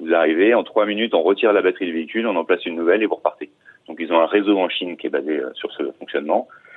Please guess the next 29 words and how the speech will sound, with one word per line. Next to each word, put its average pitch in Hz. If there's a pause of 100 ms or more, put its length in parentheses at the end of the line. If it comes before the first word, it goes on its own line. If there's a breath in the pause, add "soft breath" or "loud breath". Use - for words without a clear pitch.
(460 loud breath)
Et, 113
euh, 85
bah, 80 (120)
si, 85 (100)
si, 90
si 101
nio 104
vous 92
intéresse, 82
vous 90
avez, 90
euh, 73
une -
grosse 101
annonce 98
qui -
doit 80
être 78
faite 85
le 78
neuf 78
janvier, 76 (360 soft breath)
où 80
ils 78
vont 80
dévoiler 82
un 78
nouveau 98
véhicule, 98